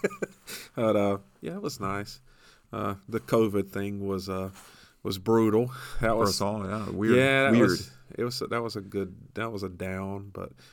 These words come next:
Speaker 1: there's been so much more good than bad. You know what's kinda cool? I just thought about it. I don't know why it popped in my head. Just thinking about that. We got to interview Rick Rail. That was kinda cool.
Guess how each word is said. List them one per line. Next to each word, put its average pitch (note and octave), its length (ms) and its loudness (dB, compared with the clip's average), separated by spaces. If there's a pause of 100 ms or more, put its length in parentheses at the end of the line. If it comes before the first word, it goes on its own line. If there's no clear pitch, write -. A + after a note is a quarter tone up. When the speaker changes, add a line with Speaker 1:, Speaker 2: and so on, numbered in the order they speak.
Speaker 1:
there's G#2 180 -4
been F#2+ 180 -4
so G2 260 -2
much F#2 260 -12
more F#2 220 -8
good F2+ 260 -10
than F2+ 160 -12
bad. F2+ 360 -12 (480)
You - 100 -12
know D#3+ 80 -12
what's C3 240 -12
kinda A#2 240 -12
cool? G#2 320 -8 (460)
I A2 80 -10
just G#2 200 -8
thought G2+ 180 -4
about F#2+ 280 -8
it. G#2 80 -10
I - 80 -10
don't G#2+ 140 -12
know G#2 60 -12
why G2 200 -8
it - 80 -14
popped - 240 -10
in F#2+ 100 -12
my F#2 80 -10
head. F#2+ 280 -8
Just F#2+ 220 -16
thinking G2 260 -10
about F2+ 240 -8
that. F#2+ 220 -8 (440)
We A#2+ 80 -12
got A#2+ 160 0
to F#2 100 -6
interview G2+ 460 -6
Rick F#2+ 220 -6
Rail. F#2+ 320 -8 (480)
That A2 100 -8
was - 120 -14
kinda F#2+ 260 -12
cool. F2+ 360 -10